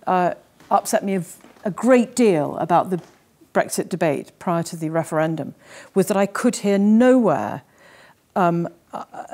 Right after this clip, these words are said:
uh, arguments from un-, unselfishness. The,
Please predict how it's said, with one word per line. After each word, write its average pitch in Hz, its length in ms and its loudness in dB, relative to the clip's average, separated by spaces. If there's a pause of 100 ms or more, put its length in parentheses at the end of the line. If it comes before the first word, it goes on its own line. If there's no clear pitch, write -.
(360)
uh, - 60 -12 (260)
arguments 190 500 -2 (500)
from 190 200 0
un-, 185 300 0
unselfishness. 165 840 -2 (760)
The, - 140 -10